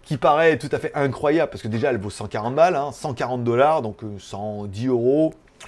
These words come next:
Alliage body, batterie sept mille huit cents milliampères, processeur octa-core, quatre plus soixante-quatre plus de la micro S D, un écran Full H D de dix pouces, une caméra Sony I M X deux cent cinquante-huit, treize mégapixels, de la prise en charge quatre G,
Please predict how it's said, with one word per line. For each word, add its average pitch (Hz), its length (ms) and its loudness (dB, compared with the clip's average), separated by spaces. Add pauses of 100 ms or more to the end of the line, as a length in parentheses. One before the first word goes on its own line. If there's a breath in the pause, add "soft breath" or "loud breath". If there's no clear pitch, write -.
(440 loud breath)
Alliage 127 440 -2
body, 120 420 -4
batterie 113 420 -10
sept - 200 -12
mille 110 160 -10
huit 104 80 -8
cents 101 160 -12
milliampères, 120 500 -6
processeur 120 460 -8
octa-core, 151 560 -4 (320 loud breath)
quatre 147 240 -2
plus 139 160 -10
soixante-quatre 117 580 -4
plus 110 160 -8
de 113 80 -2
la 110 60 0
micro 120 260 -4
S 117 80 0
D, 151 160 0
un 160 120 0
écran 208 280 0
Full 240 220 -4
H 226 80 0
D 233 140 -2
de 226 100 -2
dix 190 220 0
pouces, 285 380 4 (460 loud breath)
une 180 160 0
caméra 156 400 0
Sony 156 560 -6
I 180 140 0
M 156 100 -4
X 160 220 -6
deux 107 240 -2
cent 151 180 -6
cinquante-huit, 120 480 -10
treize 113 160 -12
mégapixels, 117 540 -6
de 113 80 -4
la 107 60 -4
prise 113 200 -12
en 104 40 -10
charge - 280 -12
quatre 117 180 -10
G, 185 360 4